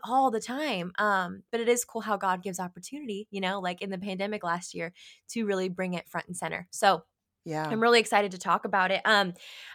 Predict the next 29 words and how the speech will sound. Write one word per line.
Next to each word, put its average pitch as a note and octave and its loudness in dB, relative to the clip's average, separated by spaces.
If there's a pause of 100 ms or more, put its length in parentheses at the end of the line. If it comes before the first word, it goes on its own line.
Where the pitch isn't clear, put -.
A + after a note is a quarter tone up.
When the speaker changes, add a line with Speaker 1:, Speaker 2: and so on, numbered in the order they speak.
Speaker 1:
I B3+ 8
would A#3+ 0
love A3 4
just - -6
to C#4 -6
hear, F#3+ -2
I G#3+ -4
know A3+ 2
that G#3 -6
the G#3+ -6
book G#3 -4
writing G#3 -4
process F#3+ -2
takes F#3 -10
a G#3+ -2
while, A#3 2 (300)
from F3 -4
your F3+ -2
proposal, C4 0
from F#3+ -2
actually E3+ -6
writing A#3 0
it A3 -4
and F#3 -12
putting G3+ -6
it F#3 -14
together, G3 -4
could F#3+ -8
be, B3+ -10